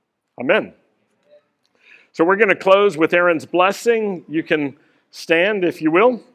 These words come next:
We have a wonderful oneg planned, a time of food and fellowship.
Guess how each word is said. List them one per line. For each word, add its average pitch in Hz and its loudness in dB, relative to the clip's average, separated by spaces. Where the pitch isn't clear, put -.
We 123 -2
have 131 2
a 120 2
wonderful 135 -2
oneg 151 0
planned, 156 0
a 131 -6
time 135 -4
of 113 -2
food 151 -4
and 110 -8
fellowship. 170 -2